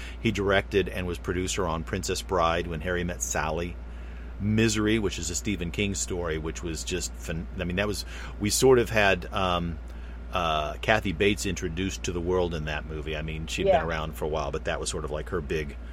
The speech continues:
Speaker 1: um, like, coming out party, right? A Few Good Men was one of his movies. Um, you know, Ghosts of Mississippi was pretty good. Rumor Has It was cute.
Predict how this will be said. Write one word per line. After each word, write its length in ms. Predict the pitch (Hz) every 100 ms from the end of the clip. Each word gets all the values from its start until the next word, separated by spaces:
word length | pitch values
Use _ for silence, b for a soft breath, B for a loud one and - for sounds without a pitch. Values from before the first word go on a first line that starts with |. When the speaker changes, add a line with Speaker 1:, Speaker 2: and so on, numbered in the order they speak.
| B B B -
Speaker 1:
um, 440 | 80 71 69 69 - - -
like, 160 | 69 - - - - -
coming 260 | - 87 80
out 220 | 82 -
party, 320 | - 69 69
right? 280 | 73 76 82
A 60 | -
Few 240 | - 107
Good 240 | 101 104
Men 300 | 92 87 95
was 160 | 104 98
one 100 | 104
of 80 | 101
his 160 | 101
movies. 500 | 104 104 101 104 - - B B B B - -
Um, 520 | 85 80 76 71 69 69 - - -
you 60 |
know, 300 | 80 76 80 -
Ghosts 280 | - 104 -
of 60 | 95
Mississippi 440 | - - 107 101
was 160 | 95 90
pretty 300 | - 95 92
good. 420 | 92 90 92 92
Rumor 240 | 101 101
Has 320 | 92 95 90 101
It 100 | -
was 140 | 87
cute. 380 | - 95 90